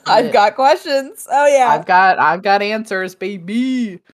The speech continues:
Speaker 1: Okay, if you had to go live on national T V for one hour, what would you talk or do during that time?
Speaker 2: National T V. Oh, man. That is such a grab bag of things because depending on,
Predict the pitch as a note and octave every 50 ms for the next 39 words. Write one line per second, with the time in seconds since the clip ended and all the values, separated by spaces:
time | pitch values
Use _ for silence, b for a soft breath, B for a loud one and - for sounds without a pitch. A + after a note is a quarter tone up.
0 | _ _ _ - - - E3+ D3+ - - F3 - G3+ G#3+ G#3+ C4 B3+ A#3 B3+ G#3+
1 | A3+ G#3+ G#3 G3 F#3 E3+ E3+ E3 F3 F#3 F#3+ - - F3 E3+ E3+ E3 D#3+ E3+ F3
2 | - - G3 F3+ F3+ - - G3 F3+ E3+ E3 D#3+ E3 F3+ F3 _ - E3+ D#3+ E3
3 | D#3+ D#3 D#3+ E3 - - D3 D3 D3+ D#3+ E3 E3+ F3+ F3 E3+ D#3+ A#2+ E3 F3+ F3+
4 | E3 - F#3+ F#3+ F#3 - - F#3 D#3+ D#3+ E3+ - - E3 E3 D#3 - D3+ D#3 D3+
5 | C#3 - C3+ C3+ C3+ C3+ C3+ C3+ C3+ - - - C#3+ C3 A#2+ A#2+ C3+ D3 - _
6 | _ _ _ _ _ _ _ F3 E3 D#3+ D#3 D3+ D#3 D#3 - - - F3+ F3 E3
7 | - - D#3 D#3 D3+ D3 D3 C#3 C#3 C3 A#2+ C#3 C#3+ _ _ _ _ _ _ F#3
8 | F3+ F3 E3 D#3+ D#3+ D#3 D#3 D#3 D#3 D3 C#3 C#3 D3 D3 - _ _ _ _ _
9 | _ _ _ _ - F3 F#3+ G#3+ B3+ C#4 E4 F4 C#4+ - - G#3+ G3 G3+ - G#3+
10 | F3 - D3+ C#3+ C#3 D3+ D3 D#3+ D3 D3 D3+ C#3 C#3 C#3 - - D#3+ D3+ C#3 C3+
11 | C#3 C#3+ B2 - E3 D#3+ - F#3 - - F3+ - - G3+ G3 A3 A3+ A3+ G#3 E3
12 | D#3+ D#3 D3+ D3 C3+ A#2